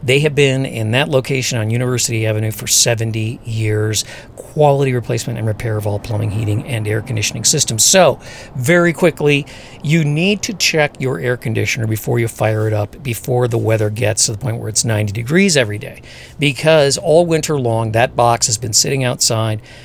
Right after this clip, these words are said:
Creatures are in there, bugs, uh, water, all kinds of things. And often people fire them up and they don't understand why their A C doesn't work. Filters, the box outside, and so forth. Call Ryan, have him come do an air conditioning check, and if they need to do anything, they'll let you know.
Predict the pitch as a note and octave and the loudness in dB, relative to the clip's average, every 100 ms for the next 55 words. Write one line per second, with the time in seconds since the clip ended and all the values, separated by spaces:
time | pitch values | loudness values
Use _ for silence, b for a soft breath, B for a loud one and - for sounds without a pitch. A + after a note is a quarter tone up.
0 | B - E3+ D#3+ E3 D3 D3 C#3 C#3+ C#3 | B -4 -2 -2 -2 2 4 4 4 4
1 | C3+ C3 C3 A#2 C3 C#3 C3+ C3+ B2+ A#2+ | 4 2 0 0 2 4 4 2 0 -2
2 | - B B B B F3+ B2+ A2+ A2+ B2+ | -4 B B B B 0 0 0 0 4
3 | D3 C#3 C#3 C3+ C3 - C#3+ C#3+ - C3 | 4 6 4 2 -2 -2 -2 -2 0 0
4 | B2+ A2 G#2+ G#2+ A2 B2 D3 D3 A#2 - | 0 -2 -4 -2 0 2 2 2 -2 -2
5 | D3+ D3 - B2+ B2+ C#3 B2 G#2+ A2+ A2+ | -6 -6 0 2 2 0 0 -2 0 0
6 | A#2 A#2+ A2+ A2+ - A2+ G#2+ G#2 A2+ A#2 | 0 0 -2 -2 -2 0 0 -2 -4 -2
7 | A2 - A2+ G#2 G2 B2 A2+ - - F3+ | 0 0 0 -2 -4 -6 -8 -8 0 4
8 | F3 - F3+ E3 E3 B B B B C3+ | 4 2 -2 -2 -4 B B B B -2
9 | B2+ C3 - - B2+ - B2 A2 A2 A#2+ | 2 2 2 0 0 2 0 2 0 -2
10 | A2 - A2+ - A2 F2 B B B - | 0 2 0 -2 -10 -12 B B B 0
11 | F#3+ G#3 F3 D3+ C#3+ A2 B2+ C3+ B2+ A#2+ | 4 6 4 2 0 -2 -4 -2 -2 0
12 | A#2+ A#2 - A#2+ A2 A2 A2+ G#2+ A2+ G#2+ | 0 0 -2 -2 -2 -2 -2 -2 -2 -2
13 | - A2+ G#2 - A2+ G#2+ A2 G2+ A2 A#2 | -2 -2 -4 -6 -6 -4 -4 -2 -2 -4
14 | A2+ C3 C3 A#2+ C3 A#2+ G#2+ G#2+ A#2 - | -2 0 0 0 -2 0 0 0 -2 -2
15 | A2+ C3+ D#3+ | 0 2 0